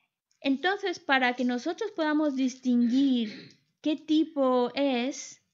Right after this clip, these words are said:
el, el, el pensamiento que me lleva a actuar de esta manera, si es bueno, si es malo, si es neutro,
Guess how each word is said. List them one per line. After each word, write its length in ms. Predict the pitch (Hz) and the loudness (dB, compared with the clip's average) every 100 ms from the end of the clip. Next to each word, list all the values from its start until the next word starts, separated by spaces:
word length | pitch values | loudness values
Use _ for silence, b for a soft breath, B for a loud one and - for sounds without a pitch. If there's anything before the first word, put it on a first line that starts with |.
| _ | _
el, 260 | - 226 - | -10 -10 -8
el, 180 | 220 - | -10 -6
el 140 | 226 | -6
pensamiento 680 | 226 226 220 220 233 262 269 | -4 -4 -4 -4 0 0 0
que 100 | 247 | 0
me 140 | 226 220 | -2 0
lleva 300 | 247 254 226 | 0 0 -2
a 200 | - 226 | -4 -8
actuar 380 | 220 254 262 | -4 -2 -2
de 60 | 247 | -2
esta 200 | 254 240 | -6 -4
manera, 480 | 226 233 254 220 - B B B | -2 -2 -2 -4 -8 B B B
si 200 | - 247 | -6 -4
es 180 | 240 - 226 233 - | -4 -6 -16 -18 -12
bueno, 680 | 220 247 285 277 269 277 - _ | -4 0 2 0 -2 -6 -12 _
si 160 | - | -12
es 180 | 87 - | -10 -4
malo, 520 | 240 302 285 247 262 | 0 2 2 -2 -6
si 160 | - 185 | -10 -8
es 120 | 220 | -2
neutro, 520 | 254 294 285 226 226 | 0 0 0 -6 -8